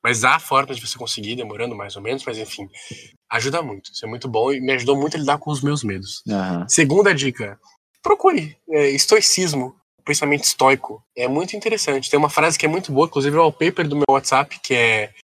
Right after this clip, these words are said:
Speaker 1: "As coisas são como elas são, apenas lide com isso", né, cara?
Speaker 2: Exatamente.
Speaker 1: Então acho que é interessante você entender como é que funciona. E é isso. E é bom, né?
Speaker 2: É, é muito mais como você se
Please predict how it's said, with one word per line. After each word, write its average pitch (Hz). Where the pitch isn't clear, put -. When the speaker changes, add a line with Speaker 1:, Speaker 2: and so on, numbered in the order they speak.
Speaker 1:
"As 117
coisas 160
são 170
como 156
elas 127
são, 143
apenas 156
lide 156
com 220
isso", 160
né, 156
cara? 110
Speaker 2:
Exatamente. 101
Speaker 1:
Então 127
acho 139
que -
é 147
interessante 208
você 139
entender 285
como 220
é 214
que -
funciona. 185
E 127
é 180
isso. -
E 120
é 131
bom, 135
né? 117
Speaker 2:
É, -
é -
muito 135
mais 131
como 139
você 123
se -